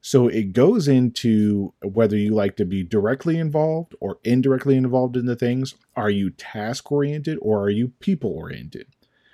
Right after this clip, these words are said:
right? So in your upper left-hand quadrant, you have your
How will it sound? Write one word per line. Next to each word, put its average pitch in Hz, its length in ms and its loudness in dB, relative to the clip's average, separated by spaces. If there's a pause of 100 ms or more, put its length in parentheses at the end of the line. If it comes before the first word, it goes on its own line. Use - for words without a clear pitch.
(160)
right? 110 280 2 (280)
So 143 220 6
in 123 80 6
your 110 320 4
upper 151 240 2
left-hand 123 460 4
quadrant, 98 440 -2
you 101 100 0
have 101 280 0
your 95 220 -4